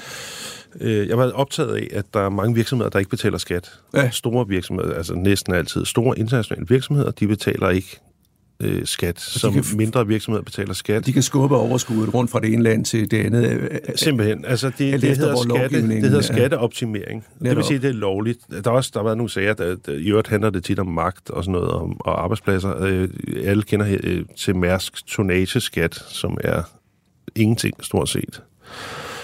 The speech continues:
Speaker 1: Og, øh, og, og hver gang man diskuterer, om de skal betale skat, så, så bliver det frarådet, fordi at det vil ødelægge deres konkurrenceevne, og så
Speaker 2: Ja, og,
Speaker 1: fly-,
Speaker 2: og
Speaker 1: og så
Speaker 2: vi,
Speaker 1: truer
Speaker 2: og,
Speaker 1: de
Speaker 2: og,
Speaker 1: bare med at flytte virksomheden. Sådan nogle ting.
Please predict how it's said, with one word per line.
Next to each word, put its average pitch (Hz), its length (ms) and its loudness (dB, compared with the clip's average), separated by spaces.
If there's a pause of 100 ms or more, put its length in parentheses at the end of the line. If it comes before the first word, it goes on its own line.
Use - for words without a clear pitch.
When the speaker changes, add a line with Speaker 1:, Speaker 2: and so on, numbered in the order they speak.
(420)
Speaker 1:
Og, 104 480 4
øh, 101 80 2
og, 120 200 2
og 110 120 0
hver 123 100 2
gang 127 120 0
man 113 100 -4
diskuterer, - 440 -2
om 107 80 -4
de 107 80 -2
skal - 120 -6
betale - 280 0
skat, - 280 0
så, 98 380 2
så 101 220 0 (420)
bliver 101 160 0
det 98 100 0
frarådet, 101 600 0
fordi 104 280 -2
at - 160 -4
det 98 200 4 (100)
vil 104 140 2
ødelægge 98 460 2
deres 90 180 2
konkurrenceevne, 95 1200 2
og 85 300 0 (480)
så 123 120 0
Speaker 2:
Ja, - 40 2
og, - 120 0
Speaker 1:
fly-, 131 100 0
Speaker 2:
og 113 60 -4
Speaker 1:
og 110 80 2
så 139 100 4
Speaker 2:
vi, 139 60 2
Speaker 1:
truer 131 260 2
Speaker 2:
og, 135 60 2
Speaker 1:
de 131 60 -2
Speaker 2:
og, 135 60 0
Speaker 1:
bare 110 120 -2
med 120 100 0
at 110 60 -2
flytte 131 220 0
virksomheden. 131 380 0
Sådan - 100 4
nogle 131 100 4
ting. - 140 -4